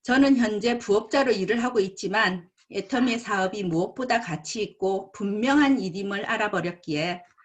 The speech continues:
전적으로 집중할 수 있는 시간을 마련하고 있습니다. 함께한 애-, 파트너 사장님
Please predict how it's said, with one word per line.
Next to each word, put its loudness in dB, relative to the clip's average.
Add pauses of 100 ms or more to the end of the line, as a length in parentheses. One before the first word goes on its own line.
(260)
전적으로 2
집중할 0
수 -10
있는 -4
시간을 -4
마련하고 -4
있습니다. -6 (800)
함께한 2
애-, -6 (400)
파트너 0
사장님 -2